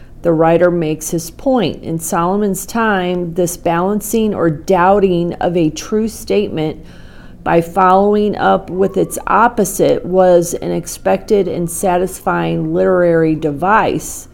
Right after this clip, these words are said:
So, I mean, really, it's, it's just saying that, you know, fools go their own way. They think their own way. Um, and they don't like the,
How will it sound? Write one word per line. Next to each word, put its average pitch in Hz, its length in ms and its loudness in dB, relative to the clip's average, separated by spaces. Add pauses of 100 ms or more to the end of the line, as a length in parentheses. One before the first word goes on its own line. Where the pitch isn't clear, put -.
(840)
So, - 140 0
I 190 140 4
mean, 190 320 2
really, 190 760 4
it's, - 720 -4
it's - 260 -2
just 185 300 0
saying 180 480 0
that, 165 440 2 (260)
you 190 120 0
know, 170 400 -2
fools 208 400 6
go 185 200 6
their 170 220 6
own 185 280 2
way. 175 640 4 (400)
They 165 160 4
think 202 320 2
their 175 200 2
own 170 240 2
way. 160 540 2 (840)
Um, 165 680 -2 (600)
and 170 180 0
they 175 140 6
don't 170 200 0
like 175 360 0
the, 170 460 0